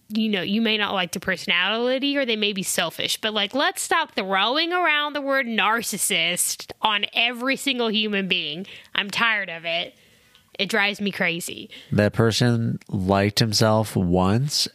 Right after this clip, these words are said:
Speaker 2: and thought that he was better than one other person. Eh, narcissist.
Speaker 1: Right. Like, I'm just like, y'all, like, narcissism is, is considered one of ten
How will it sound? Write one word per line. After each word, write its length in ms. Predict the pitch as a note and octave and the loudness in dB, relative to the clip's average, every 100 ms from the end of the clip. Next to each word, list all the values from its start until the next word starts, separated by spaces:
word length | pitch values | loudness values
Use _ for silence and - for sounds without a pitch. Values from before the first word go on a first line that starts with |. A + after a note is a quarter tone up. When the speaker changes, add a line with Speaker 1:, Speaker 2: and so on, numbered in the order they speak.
| - | 0
Speaker 2:
and 680 | G#2 F#2+ F#2 F#2 F#2 F#2 - | 4 4 4 4 2 0 -2
thought 360 | - G2+ G2 | 2 4 4
that 120 | G2+ | 4
he 120 | F#2 G#2+ | 4 4
was 160 | G2 | 4
better 260 | E2 G2 G#2+ | 4 4 4
than 240 | G#2 F#2+ | 2 2
one 200 | F2 F#2+ | 4 4
other 200 | G#2 G#2 | 4 2
person. 500 | G#2 G2+ G#2 C3+ C3+ C#3 - | 2 2 4 2 0 -2 0
Eh, 580 | C3+ C#3 C3+ C3+ C3+ C3 | 4 6 6 4 4 4
narcissist. 720 | A2 G2 F#2+ F#2+ G#2+ G2+ - - - _ - | 4 4 4 2 2 2 -2 -14 -20 _ -6
Speaker 1:
Right. 360 | A#3 A3+ D3+ | -2 -2 -2
Like, 140 | B3 C4 | -2 0
I'm 120 | C#4 | 0
just 140 | C#4+ - | -2 -4
like, 140 | C4+ | -2
y'all, 160 | D4+ D4 | 0 2
like, 300 | C4 B3 - - - - | 0 -2 -6 -6 -8 -4
narcissism 600 | B3+ D4 D#4+ F#4+ F#4+ F#4 | 0 0 0 0 0 0
is, 220 | E4+ C4 - | 0 -2 -2
is 220 | B3 - | -4 -4
considered 420 | D4 - C#4 C4 | -4 -2 -2 0
one 220 | A3+ A#3+ | 0 -2
of 120 | A3+ | -2
ten 420 | - - B3 C#4 | -4 -2 -2 -2